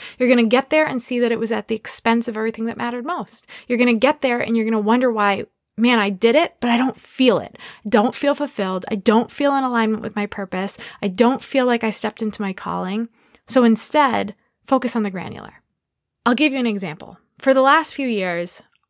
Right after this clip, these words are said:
my life and my husband's lives have been crazy. We have three little kids, six, four, and two. I know many of you can relate. We moved away from family. We are running multiple businesses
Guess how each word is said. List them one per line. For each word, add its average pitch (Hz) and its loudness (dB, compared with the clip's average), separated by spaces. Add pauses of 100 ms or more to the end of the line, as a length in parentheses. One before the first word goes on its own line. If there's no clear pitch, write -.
(320)
my 220 4
life 226 0 (160)
and 208 -4
my 208 0
husband's 202 2
lives 170 -4 (400)
have 277 0
been 269 0
crazy. 302 0
We 226 0
have 220 2
three 294 0
little 330 0
kids, 226 -2
six, - -6
four, 254 -4
and 247 -4
two. 196 -6
I 190 -4
know 190 -4
many 226 2
of 247 -2
you 254 -2
can 240 -8
relate. 208 -2 (400)
We 214 0
moved 262 4
away 269 2
from 214 -2
family. 262 -2 (360)
We 240 4 (600)
are 226 0
running 262 4
multiple 247 0
businesses 208 -2